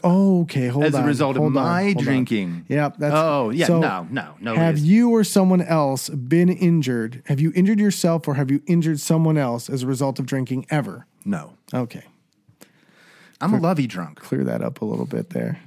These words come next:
Speaker 1: So you've never even been in a drunk fight?
Speaker 2: No, no,
Speaker 1: Okay.
Speaker 2: no, no, no. I've only really been in hockey fights.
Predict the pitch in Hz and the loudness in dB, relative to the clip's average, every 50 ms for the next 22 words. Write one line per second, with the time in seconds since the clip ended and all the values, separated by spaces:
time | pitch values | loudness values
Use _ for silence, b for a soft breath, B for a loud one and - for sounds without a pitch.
0 | 202 214 - - 143 156 165 170 170 170 175 165 156 156 147 160 156 151 147 139 | -8 -4 -2 0 0 2 2 2 2 2 2 2 2 2 2 2 2 2 0 0
1 | - 160 170 190 - - 98 - - - _ _ - _ _ _ _ _ _ _ | 0 0 -2 -2 -2 -4 -10 -10 -10 -16 _ _ -20 _ _ _ _ _ _ _
2 | _ - 135 185 214 202 147 - _ _ _ 160 156 156 147 147 151 139 160 147 | _ -4 -2 -2 -2 -2 -4 -8 _ _ _ -4 -2 -2 -2 -2 0 0 2 2
3 | 143 131 131 139 127 120 135 147 147 131 131 147 147 151 147 185 185 175 156 147 | 2 2 2 0 0 0 0 2 2 2 2 2 0 0 0 0 -2 0 0 0
4 | 143 139 131 131 127 110 101 110 110 113 - 101 85 - 90 87 92 87 - - | -2 -2 -2 -2 -2 -2 -2 -4 -6 -6 -8 -10 -12 -12 -14 -14 -14 -16 -18 -20
5 | - | -20